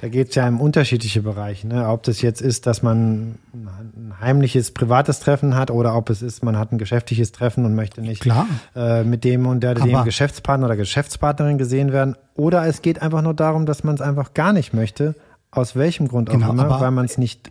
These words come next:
Speaker 1: möchte,
Speaker 2: jetzt, jetzt, jetzt gehe ich mal
Speaker 1: gezeigt zu werden gegen seinen Willen.
Speaker 2: Ja, jetzt gehe ich aber mal ein Stück weiter.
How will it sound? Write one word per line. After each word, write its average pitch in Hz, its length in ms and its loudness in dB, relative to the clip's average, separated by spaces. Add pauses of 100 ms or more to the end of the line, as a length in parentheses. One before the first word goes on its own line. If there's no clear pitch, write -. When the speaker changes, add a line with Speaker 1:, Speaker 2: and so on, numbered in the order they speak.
(160)
Speaker 1:
möchte, 147 720 0
Speaker 2:
jetzt, 165 320 -2
jetzt, - 320 -6
jetzt - 180 -8
gehe 139 120 2
ich 104 80 2
mal 131 80 2
Speaker 1:
gezeigt 156 360 0
zu 143 160 -2
werden 139 360 0
gegen 175 400 2
seinen 165 360 0
Willen. 151 280 0
Speaker 2:
Ja, 110 160 0
jetzt - 200 -4
gehe 135 120 2
ich 120 60 4
aber 120 140 2
mal 120 100 4
ein 117 100 4
Stück 113 240 -2
weiter. 139 400 -4